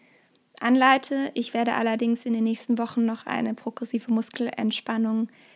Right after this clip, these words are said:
im Sitzen für dich anleiten und als Podcast-Folge hochladen. Ja, dann machst du dir am besten mal im Liegen bequem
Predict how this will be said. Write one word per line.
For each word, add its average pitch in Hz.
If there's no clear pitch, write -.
im 240
Sitzen 214
für 226
dich 220
anleiten 220
und 233
als 220
Podcast-Folge 226
hochladen. -
Ja, 240
dann 240
machst 254
du 247
dir 233
am 226
besten 240
mal 233
im 226
Liegen 254
bequem 247